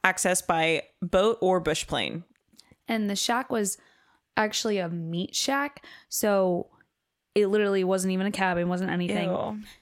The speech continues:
Speaker 2: It was a meat shack that had a metal bar through the middle of it,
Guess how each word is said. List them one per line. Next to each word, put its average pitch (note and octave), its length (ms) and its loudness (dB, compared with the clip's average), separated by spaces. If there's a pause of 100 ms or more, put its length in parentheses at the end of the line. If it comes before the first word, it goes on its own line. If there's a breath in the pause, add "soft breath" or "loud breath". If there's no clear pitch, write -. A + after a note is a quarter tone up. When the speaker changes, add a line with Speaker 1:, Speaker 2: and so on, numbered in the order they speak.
Speaker 2:
It G#3 100 -2
was G#3 140 0
a G3 60 0
meat A#3 360 0
shack F#3 400 -4 (220 loud breath)
that G3+ 160 -2
had G#3 160 -2
a F#3+ 80 2
metal G3 420 0
bar F3+ 480 0
through F#3+ 280 -4
the F3+ 100 -2
middle F3 380 0
of B3+ 100 0
it, D4+ 280 -2